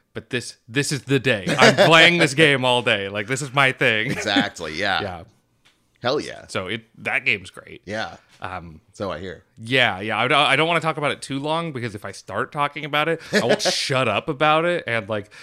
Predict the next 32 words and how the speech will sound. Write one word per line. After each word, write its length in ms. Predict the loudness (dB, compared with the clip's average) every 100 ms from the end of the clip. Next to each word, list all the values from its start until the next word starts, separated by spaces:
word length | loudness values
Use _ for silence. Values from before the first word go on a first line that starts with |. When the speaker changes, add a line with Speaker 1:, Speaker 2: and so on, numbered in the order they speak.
| -6
Speaker 1:
there's 140 | -2
a 40 | 2
very 200 | 4 2
small 640 | -2 -2 2 4 4 2
percentage 480 | -2 -2 -2 -2 -4
of 100 | -4
people 320 | -4 -2 0
listening 380 | 0 -2 -4 -4
to 80 | -4
this 180 | -6
podcast 640 | -4 -4 -4 -2 -2 -2 -8 -20 -10 -4
that 100 | -2
I 100 | -2
haven't 440 | 2 2 2 -4 -4
already 640 | -4 -2 -4 -4 -8 -14 _ _
talked 300 | -8 -8 -6
their 140 | -8 -8
ear 200 | -6 -8
off 240 | -8 -10
about 140 | -2 -2
Speaker 2:
That's 140 | 0
a 20 |
Speaker 1:
this 80 | -4
Speaker 2:
good 140 | -4
Speaker 1:
game. 100 | -6
Speaker 2:
point, 220 | -6 -6 -4
yeah. 300 | -4 -4 -6
Speaker 1:
So 180 | -18 -20 -20
Speaker 2:
I 60 |
feel 180 | -14 -10
like, 160 | -10 -10
yeah. 220 | -10